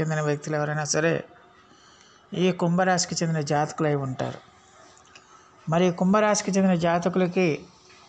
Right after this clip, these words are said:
ఆగస్టు ఐదవ తేదీన గోచార ఫలితాలను కనుక మనం ఒకసారి చూసుకుంటే, షష్టమ స్థానంలో సంచారం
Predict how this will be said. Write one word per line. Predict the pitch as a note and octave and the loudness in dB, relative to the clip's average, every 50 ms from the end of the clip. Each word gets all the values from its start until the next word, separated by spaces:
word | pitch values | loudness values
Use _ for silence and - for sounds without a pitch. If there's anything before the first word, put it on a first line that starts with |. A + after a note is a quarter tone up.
| - - - - - - - - - - - - - - - - - - - | -20 -20 -20 -20 -20 -20 -20 -20 -20 -20 -20 -20 -20 -20 -20 -20 -12 -6 -2
ఆగస్టు | D3+ E3+ F#3 G3+ G#3 G#3 F#3+ - - F3 D#3+ - - - - - - - - - D3+ | 0 2 2 4 2 2 2 0 0 -2 -4 -4 -6 -14 -20 -20 -20 -20 -10 -4 -2
ఐదవ | D#3+ E3+ F3+ G3+ G3+ F#3+ F#3 | 0 2 2 4 4 2 2
తేదీన | F3+ F3+ E3+ E3+ E3+ F#3 F3 E3 D#3+ D3+ D#3 D#3+ - - - - - - - - - - - - - - D#3+ D#3 | 2 2 2 2 2 2 2 2 2 0 -2 -2 -6 -14 -20 -20 -20 -20 -20 -20 -20 -20 -20 -20 -10 -6 -2 2
గోచార | F3 F#3+ G3 - G#3 G3+ G3 | 2 2 2 4 2 2 2
ఫలితాలను | F#3+ - F#3+ F#3 E3+ F#3+ F#3 F3+ F3 | 2 2 0 0 2 2 0 2 2
కనుక | E3+ E3+ E3+ E3 E3+ | 2 0 0 0 0
మనం | E3 E3 E3 D#3+ | 0 0 0 -2
ఒకసారి | D3+ - - E3 E3 D#3 - - | -2 -2 -2 -2 -2 -2 -2 -2
చూసుకుంటే, | E3 D#3 - - E3+ E3 D#3+ F#3 F#3+ G3 G3 G#3+ - - - - - - - - - - - - - - - | -4 -2 -2 -2 -4 -2 2 2 2 2 0 -2 -8 -18 -20 -20 -20 -20 -20 -20 -20 -20 -20 -20 -20 -14 -8
షష్టమ | - - - F3 E3+ - - - G#3+ A3 G#3+ | -6 -2 0 0 0 0 0 2 4 4 4
స్థానంలో | G3+ - - G3 F#3+ F#3 F#3+ F#3 F#3 F#3 | 4 2 2 2 4 4 4 4 4 2
సంచారం | E3+ - F3 F3 E3+ - F3+ E3+ E3+ E3+ E3+ | 2 2 2 2 2 2 2 2 2 2 0